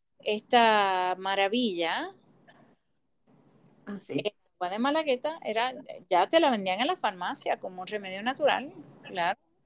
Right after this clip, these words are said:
Speaker 1: Y el agua de azahar para calmarte, calmar los nervios.
Speaker 2: Mm,
Speaker 1: Y
Speaker 2: bueno, el
Speaker 1: eso
Speaker 2: agua de azahar, sí.
Speaker 1: Sí.
Speaker 2: Esa sí lo he escuchado.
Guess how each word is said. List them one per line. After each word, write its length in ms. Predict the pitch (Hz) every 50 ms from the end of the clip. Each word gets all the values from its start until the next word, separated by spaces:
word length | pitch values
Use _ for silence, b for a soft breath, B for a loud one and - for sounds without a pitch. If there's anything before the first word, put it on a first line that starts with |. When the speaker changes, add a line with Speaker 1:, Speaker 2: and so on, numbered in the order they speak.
| _ _ _
Speaker 1:
Y 80 | - 247
el 120 | 240 240
agua 360 | 233 226 233 220 247 262 269 254
de 120 | 262 254
azahar 600 | 247 240 - - 226 208 202 208 220 254 311 359 370 - _ _
para 380 | - 233 220 214 208 202 196 190
calmarte, 840 | - - 190 190 190 190 190 196 220 226 - - - 226 220 233 247 - _ _
calmar 320 | - 254 233 220 208 202
los 160 | 196 202 226 220
nervios. 220 | 214 208 190 - _ _ _ _ _ _ _ _ _ _ _ _ -
Speaker 2:
Mm, 260 | 190 175 175 175 170
Speaker 1:
Y 80 | 170 -
Speaker 2:
bueno, 220 | - 202 220 208 202
el 20 |
Speaker 1:
eso 80 | 202 214
Speaker 2:
agua 160 | 214 233 226
de 60 | 202
azahar, 280 | - _ - - 190 -
sí. 280 | - - 165 143 143 - - - _ _ _ _ _ _ _ _ - - - 784 - 762 762 762 762 762 -
Speaker 1:
Sí. 80 | - 262
Speaker 2:
Esa 220 | 214 196 - 220
sí 120 | 190 220 220
lo 80 | 214 202
he 20 |
escuchado. 500 | 190 - - 190 175 - 180 156 139 147